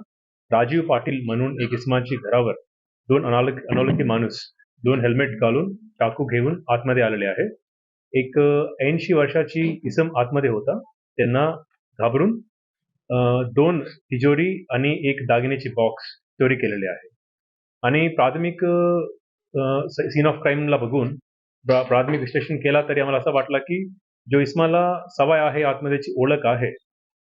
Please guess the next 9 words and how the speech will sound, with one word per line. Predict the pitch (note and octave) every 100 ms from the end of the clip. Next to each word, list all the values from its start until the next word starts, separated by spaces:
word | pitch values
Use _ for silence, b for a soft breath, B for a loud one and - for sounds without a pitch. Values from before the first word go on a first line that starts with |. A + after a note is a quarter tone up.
| -
त्या, | C3 D3 D#3+ D#3 -
तो | _ _ D3+
माणूस | D#3+ C3+ D#3+
करण्याची | - C3+ B2+ B2+ G3+ A3
चान्स | - _ B2+ B2 -
आहे. | G#2+ F#2 -
तो | _ _ _ D#3
म्हणून | D#3 E3 E3+
आम्ही | D3+ D#3+ E3+ E3